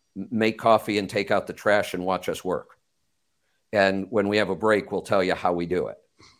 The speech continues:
And we'll go to lunch and we'll tell you how we do it. We'll hang out after work and we'll tell you how we do it. We'll even take you on some of our sales calls and we'll talk. That was school.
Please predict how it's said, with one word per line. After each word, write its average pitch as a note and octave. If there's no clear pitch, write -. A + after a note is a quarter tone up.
And G2
we'll F#2
go G2+
to F2+
lunch G2
and F2
we'll E2+
tell F2
you D#2+
how D#2+
we D#2
do D#2
it. D#2
We'll F2+
hang F#2+
out F#2
after G2+
work F2
and E2
we'll E2
tell F2
you D#2+
how D#2
we D2+
do D2+
it. D2+
We'll F2+
even F#2+
take G2
you G2
on G2
some G#2
of G2
our F#2+
sales A#2
calls F2
and E2+
we'll E2
talk. F2
That B2+
was B2
school. G#2+